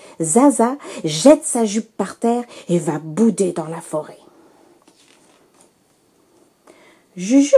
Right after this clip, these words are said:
ramasse le machin et hop, il l'enroule autour de son cou. Oh, quelle belle écharpe ! Elle est belle, l'écharpe de Juju. Lily,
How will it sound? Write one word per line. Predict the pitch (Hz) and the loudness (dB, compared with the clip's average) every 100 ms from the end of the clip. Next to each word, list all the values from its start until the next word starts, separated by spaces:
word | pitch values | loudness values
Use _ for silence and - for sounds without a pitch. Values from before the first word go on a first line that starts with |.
| - | 2
ramasse | 208 220 294 - | -2 0 -2 0
le | |
machin | 160 165 170 - 359 - - - _ 508 453 | 0 0 0 0 0 0 -20 -20 _ 8 10
et | 381 302 202 | 10 8 8
hop, | 202 - - _ _ _ - | 2 2 -20 _ _ _ 6
il | 359 302 302 | 6 8 8
l'enroule | 330 349 330 294 370 415 | 8 10 8 8 6 8
autour | 330 302 330 285 | 6 4 0 4
de | 285 | 4
son | 277 262 240 | 4 0 0
cou. | - 185 - _ _ _ _ _ - | -4 -8 -8 _ _ _ _ _ 0
Oh, | 494 480 427 330 285 262 - | 2 4 4 4 2 -2 0
quelle | 339 285 262 | 4 4 4
belle | 233 320 320 | 4 6 8
écharpe ! | 285 285 - 359 339 285 254 - - 185 180 _ - - 415 | 6 4 2 4 6 4 2 -4 -6 -6 -6 _ -20 0 4
Elle | 392 | 8
est | 311 277 | 8 6
belle, | 226 320 415 403 | 4 4 6 6
l'écharpe | 339 320 - 311 285 254 | 6 4 2 2 2 2
de | 277 | 2
Juju. | 269 277 254 277 285 269 247 233 _ _ _ _ _ _ _ _ _ _ _ - _ _ _ _ _ _ _ _ _ _ _ _ _ - | 4 0 2 4 4 4 0 -4 _ _ _ _ _ _ _ _ _ _ _ -20 _ _ _ _ _ _ _ _ _ _ _ _ _ -12
Lily, | 156 170 233 | -6 -2 2